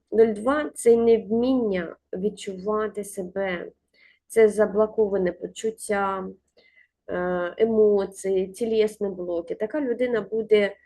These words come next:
завжди намагатися, е, зрозуміти інших, але їй спочатку потрібно пройти свою психотерапію, вивчитись, стати класним психологом,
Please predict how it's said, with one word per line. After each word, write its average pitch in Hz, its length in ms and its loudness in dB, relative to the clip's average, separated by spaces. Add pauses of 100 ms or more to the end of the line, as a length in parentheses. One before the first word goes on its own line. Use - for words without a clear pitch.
(160)
завжди 202 600 4
намагатися, 190 1200 -2 (500)
е, 170 480 -6
зрозуміти 202 760 0
інших, 202 840 -4 (360)
але 185 260 2
їй 160 300 0
спочатку 190 880 -8
потрібно 175 680 -6 (800)
пройти 233 320 0
свою 208 340 2
психотерапію, 185 1200 -6 (1200)
вивчитись, 208 840 -2
стати 247 400 0
класним 214 560 0
психологом, 185 1080 -2